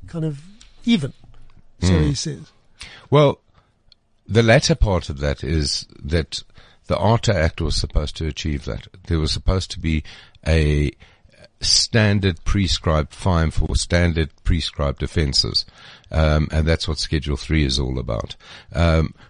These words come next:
Speaker 2: but as we all know, the arto Act was enacted in, in nineteen ninety-eight. It's been in operation in Johannesburg and Tshwane for nine whole years
Speaker 1: Is it
Speaker 2: now.
Speaker 1: working, Howard?
Speaker 2: It's working, uh, about as well as a chair with three legs.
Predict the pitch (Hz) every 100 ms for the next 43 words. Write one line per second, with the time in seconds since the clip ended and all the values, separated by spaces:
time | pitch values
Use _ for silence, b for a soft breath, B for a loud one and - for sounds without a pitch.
0 | B 101 87 - 95 85 90 92 92 80
1 | 87 73 69 73 82 78 76 82 - 76
2 | 73 69 76 - 85 67 69 - 76 71
3 | 71 76 - 78 69 69 67 69 73 78
4 | - - 73 69 65 71 - 76 76 87
5 | - 76 67 65 71 78 - 73 76 62
6 | - 76 78 67 - 71 73 78 80 73
7 | 71 69 69 82 73 175 165 196 69 175
8 | 156 160 165 196 - - - 82 87 -
9 | 80 80 76 B B B 78 80 76 76
10 | 64 - - - 76 - _ _ - 82
11 | 80 80 80 - - 80 69 71 80 80
12 | 76 71 69 69 - 82 73 67 - -
13 | 69 64 73 62 -